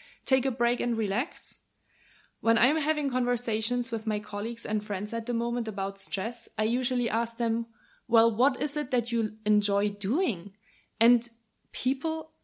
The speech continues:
literally stop and we have to think hard for a second. And I'm like, "That shouldn't be our life. We shouldn't need to think about what we enjoy doing, you know?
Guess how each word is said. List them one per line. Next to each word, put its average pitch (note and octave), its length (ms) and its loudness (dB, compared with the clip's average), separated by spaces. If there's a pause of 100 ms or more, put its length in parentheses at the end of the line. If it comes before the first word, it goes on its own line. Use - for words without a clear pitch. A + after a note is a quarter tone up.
literally B3+ 720 0 (220)
stop - 480 -4 (720)
and G#3 260 0 (160)
we G3+ 140 -4
have G#3+ 280 -2
to G3+ 120 0
think A3 360 0
hard A3 340 -6
for - 180 -10
a - 60 -8
second. - 480 -4
And G#3 120 -4
I'm G#3+ 160 0
like, G#3+ 260 -2 (480)
"That A#3+ 180 4
shouldn't E4+ 340 2
be C#4+ 220 2
our A#3+ 260 4
life. A3+ 480 0
We A#3+ 100 2
shouldn't C#4 440 0
need A#3+ 220 4
to A#3 120 0
think B3 360 -2
about G3 360 -4
what F#3 220 -4
we F#3 120 -8
enjoy F3+ 380 -6
doing, F#3 400 -8
you F#3+ 140 -4
know? G#3+ 260 -4